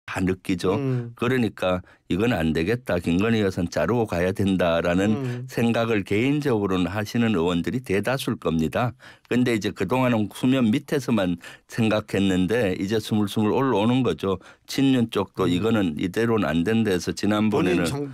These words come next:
Speaker 2: 본인들
Speaker 1: 네.
Speaker 2: 정치 생명 생각.
Speaker 1: 그렇죠.
Speaker 2: 예.
Speaker 1: 정치적인 생명가하고
Speaker 2: 예.
Speaker 1: 이대로 가다 보면은 윤석열 대통령 부부만 이렇게 추락하는 것이 아니라 국민의힘도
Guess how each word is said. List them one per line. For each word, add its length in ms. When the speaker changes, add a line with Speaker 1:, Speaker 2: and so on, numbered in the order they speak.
Speaker 2:
본인들 340
Speaker 1:
네. 60
Speaker 2:
정치 220
생명 320
생각. 240
Speaker 1:
그렇죠. 580
Speaker 2:
예. 40
Speaker 1:
정치적인 540
생명가하고 1040
Speaker 2:
예. 40
Speaker 1:
이대로 300
가다 340
보면은 560
윤석열 540
대통령 540
부부만 880
이렇게 560
추락하는 600
것이 260
아니라 340
국민의힘도 1000